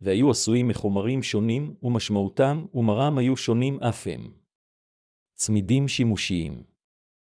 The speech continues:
כבר בין הצמידים העתיקים ביותר היו צמידים שימושיים,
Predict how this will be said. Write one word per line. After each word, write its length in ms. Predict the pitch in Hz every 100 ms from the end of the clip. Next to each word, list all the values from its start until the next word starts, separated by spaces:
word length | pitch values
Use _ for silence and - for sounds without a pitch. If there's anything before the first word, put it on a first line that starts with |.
| _ _ _ _
כבר 260 | - 113 120
בין 200 | 110 113
הצמידים 600 | 98 104 120 113 104 104
העתיקים 520 | 98 - 98 139 139
ביותר 380 | 104 95 117 104
היו 180 | 107 117
צמידים 460 | - 104 101 131
שימושיים, 720 | - 117 110 - 101 85 62